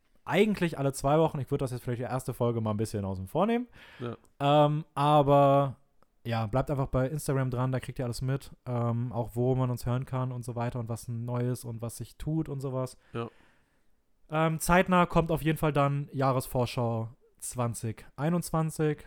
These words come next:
Speaker 1: Also wir gucken ein bisschen auf das Jahr darauf. Könnt ihr euch schon mal freuen, was da vielleicht so auf euch zukommt filmisch. Ähm, und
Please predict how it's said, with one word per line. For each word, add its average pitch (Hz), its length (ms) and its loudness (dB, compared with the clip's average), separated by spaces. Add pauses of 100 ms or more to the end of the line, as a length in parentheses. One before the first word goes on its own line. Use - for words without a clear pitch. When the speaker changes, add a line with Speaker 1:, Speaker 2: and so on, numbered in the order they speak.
(100)
Speaker 1:
Also 120 580 -4
wir 120 120 -8
gucken 127 240 -6
ein - 20 -4
bisschen 120 160 -4
auf 110 60 -6
das - 160 -10
Jahr 120 100 -2
darauf. 113 380 -4
Könnt 123 160 -4
ihr - 20 -2
euch 113 80 -4
schon 120 120 -6
mal 113 40 -2
freuen, 131 420 -2
was 120 160 -6
da 117 440 -2 (400)
vielleicht 113 340 -4
so 127 140 -4
auf 117 120 -4
euch 120 140 -6
zukommt 151 380 -2
filmisch. 147 500 -2 (540)
Ähm, 120 480 -4 (600)
und 113 520 -4